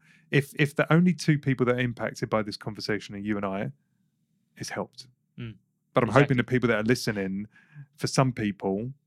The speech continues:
Speaker 1: this will be new. For others, it might be a reminder. And for others still, it's like, "Yeah, I've been doing this all my life, Steve. You're
Speaker 2: Yeah.
Speaker 1: teaching me how to suck eggs. I don't care."
Speaker 2: Yeah.
Speaker 1: The reality is,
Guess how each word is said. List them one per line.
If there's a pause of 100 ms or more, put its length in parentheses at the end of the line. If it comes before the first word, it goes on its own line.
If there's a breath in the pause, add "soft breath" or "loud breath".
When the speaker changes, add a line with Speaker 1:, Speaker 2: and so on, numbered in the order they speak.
(420)
Speaker 1:
this
will
be
new.
For
others, (100)
it
might
be
a
reminder. (640)
And
for
others
still,
it's
like,
"Yeah,
I've
been
doing
this
all
my
life,
Steve.
You're
Speaker 2:
Yeah.
Speaker 1:
teaching
me
how
to
suck
eggs.
I
don't
care." (180 soft breath)
Speaker 2:
Yeah. (200)
Speaker 1:
The
reality
is,